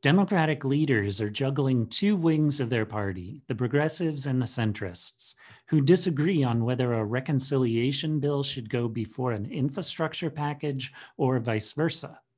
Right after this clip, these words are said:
Speaker Nancy Pelosi offered a possible compromise on Sunday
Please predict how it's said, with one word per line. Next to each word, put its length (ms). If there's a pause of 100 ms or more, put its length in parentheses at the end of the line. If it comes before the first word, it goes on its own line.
(640)
Speaker 440
Nancy 360
Pelosi 720
offered 400
a 80
possible 560
compromise 840
on 160
Sunday 600